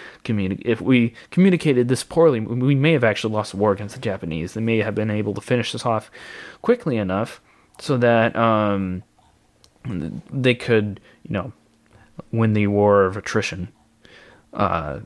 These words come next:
or make it not a war of attrition and win the war. But that did not happen for them. So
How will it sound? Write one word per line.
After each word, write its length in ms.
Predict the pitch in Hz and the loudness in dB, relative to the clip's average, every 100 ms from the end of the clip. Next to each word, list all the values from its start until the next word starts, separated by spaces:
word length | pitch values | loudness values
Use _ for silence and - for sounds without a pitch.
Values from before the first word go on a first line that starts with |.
| - | 0
or 160 | 113 | 2
make 240 | 95 120 123 | 2 0 0
it 80 | 113 | 0
not 200 | 123 127 | 2 2
a 60 | |
war 260 | 107 104 101 | 2 2 2
of 100 | 98 | 2
attrition 520 | 95 117 101 101 95 | 0 -2 0 0 -2
and 300 | 85 92 85 | -2 -6 -6
win 240 | - 117 | -2 -2
the 80 | 90 | -2
war. 300 | 80 80 76 - | -6 -10 -10 -6
But 260 | 69 - - - - - - - - _ _ | -6 -8 -18 -20 -20 -20 -20 -20 -20 _ _
that 500 | - 147 160 - - | -2 -2 -2 -10 -8
did 160 | 127 151 | 0 2
not 220 | 156 131 | 2 2
happen 320 | 143 170 123 | -2 -6 -4
for 180 | 101 101 | -2 0
them. 220 | 87 82 | 0 -2
So 420 | - 175 156 147 | -2 4 4 2